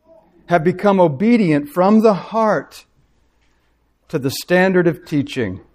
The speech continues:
and having been set free from sin have become slaves of righteousness." So do you see what we're saying? The initial enlargement sets us free,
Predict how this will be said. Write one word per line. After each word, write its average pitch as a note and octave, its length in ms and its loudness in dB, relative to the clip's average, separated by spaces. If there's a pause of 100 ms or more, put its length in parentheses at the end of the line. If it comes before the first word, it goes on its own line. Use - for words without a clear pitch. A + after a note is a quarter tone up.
(100)
and C3 120 -4
having F3 440 2
been E3 160 0
set G3+ 360 -2
free G#3+ 240 0
from D3 280 -2
sin G#3+ 480 0
have C#3+ 120 0
become C#3+ 360 -2
slaves E3+ 600 2
of C#3+ 220 -4
righteousness." A#2+ 880 -4 (440)
So A3 120 -6
do G#3+ 80 0
you A#3+ 80 2
see D#4 220 -2
what D4+ 160 -2
we're A#3+ 100 -2
saying? C4+ 480 -4 (800)
The G3+ 180 4
initial A3 600 4
enlargement F3 680 0
sets G3 400 -2
us D#3+ 160 -2
free, F3+ 760 -2